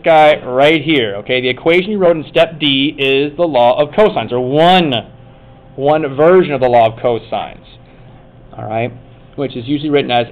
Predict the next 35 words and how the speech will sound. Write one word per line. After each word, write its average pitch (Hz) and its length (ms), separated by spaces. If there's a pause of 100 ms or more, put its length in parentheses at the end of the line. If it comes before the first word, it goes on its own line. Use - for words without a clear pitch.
A 147 180
squared 143 300
equals 131 480
B 139 160
squared 143 240
plus 143 220
C 135 140
squared 127 240
minus 120 260 (120)
two 139 140
B 127 320
C 113 340
cosine 113 320
A. 90 340 (800)
They 160 100
want 185 220
us 185 60
to 175 40
now 180 420
write 160 320
formulas 135 500
using 135 360
cosine 156 640
B 120 420
or 135 120
cosine 151 600 (200)
C 120 460 (380)
to 170 60
describe 165 380
the 147 240
same 214 300
relationships 131 720 (240)
in 143 160
the 143 40
triangle. 104 800